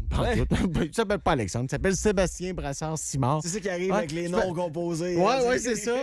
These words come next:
Speaker 1: c'est ça. Mais c'est parce que j'ai pas travaillé assez longtemps avec Seb pour me, me
Speaker 2: Non,
Speaker 1: rappeler
Speaker 2: c'est
Speaker 1: de
Speaker 2: ça.
Speaker 1: son nom, hein. Je suis pas fait, euh, pas loin de cinq ans avec. <laughs>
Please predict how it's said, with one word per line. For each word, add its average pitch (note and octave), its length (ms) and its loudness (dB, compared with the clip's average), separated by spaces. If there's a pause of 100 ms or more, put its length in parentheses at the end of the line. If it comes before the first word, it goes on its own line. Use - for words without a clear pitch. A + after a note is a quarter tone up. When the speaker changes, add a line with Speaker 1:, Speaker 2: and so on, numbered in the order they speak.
Speaker 1:
c'est G3+ 200 -6
ça. B3 240 0
Mais G#3+ 320 -2
c'est - 80 -14
parce A#3 180 -4
que A#3 60 -2 (240)
j'ai G#3 160 -6
pas F4 140 0
travaillé C4 340 4
assez C4+ 240 -4
longtemps G#3+ 320 -6
avec G#3 200 -6
Seb D3+ 420 -6
pour C3+ 180 0
me, - 100 4 (140)
me C#3 100 -6 (120)
Speaker 2:
Non, G#3+ 120 2
Speaker 1:
rappeler G3 320 0
Speaker 2:
c'est F#3 60 2
Speaker 1:
de - 0 -
Speaker 2:
ça. - 140 -2
Speaker 1:
son E3 180 2
nom, F3+ 240 -2
hein. F3 80 -2
Je - 100 -10
suis - 20 -20
pas F3 120 0
fait, G3+ 260 -4
euh, D#3 160 0
pas C#3 140 -4
loin D3 180 2
de F3 60 0
cinq C3+ 360 0
ans E3+ 100 -2
avec. C#3+ 260 -4 (240)
<laughs> C#4 260 0